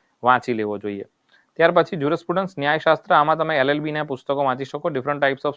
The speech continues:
જે સ્કૂલ્સ છે એમાંથી તમને પ્રશ્ન પૂછી શકશે, બરાબર? અને, અ, આમાંથી એક પ્રશ્ન આવવાના ચાન્સીસ પૂરેપૂરા છે. તો ન્યાયશાસ્ત્ર, એલ એલ બી ની જે પુસ્તક હોય,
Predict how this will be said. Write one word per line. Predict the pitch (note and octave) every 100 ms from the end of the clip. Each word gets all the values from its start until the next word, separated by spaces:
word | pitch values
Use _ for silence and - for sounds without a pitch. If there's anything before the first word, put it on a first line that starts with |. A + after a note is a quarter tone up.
| -
જે | C#3+
સ્કૂલ્સ | - - D3 D3 -
છે | B2
એમાંથી | B2 B2+ C3+
તમને | B2+ B2+
પ્રશ્ન | B2+ A2+ A#2+
પૂછી | A2+ A2
શકશે, | G#2+ G#2 - G#2+ _ _ _ _ _ _ _ _ -
બરાબર? | D#3+ G3+ -
અને, | C3 C3 C3 B2+ _ _ _ _ -
અ, | A#2+ A#2+ -
આમાંથી | C3+ D3 D#3 D#3+
એક | D#3+
પ્રશ્ન | C#3 - D3+
આવવાના | C#3 B2 C3 C3+ C3
ચાન્સીસ | B2+ A#2+ A2+ B2+ - _
પૂરેપૂરા | A#2+ B2 A#2+ A2+ A2+ A2
છે. | G2+ G#2
તો | G#2
ન્યાયશાસ્ત્ર, | A2 A#2+ C3 C#3+ C3 -
એલ | E3 - C3+
એલ | D3+
બી | D#3
ની | D#3 D#3
જે |
પુસ્તક | D3+ C3 - C3+
હોય, | B2+ C#3+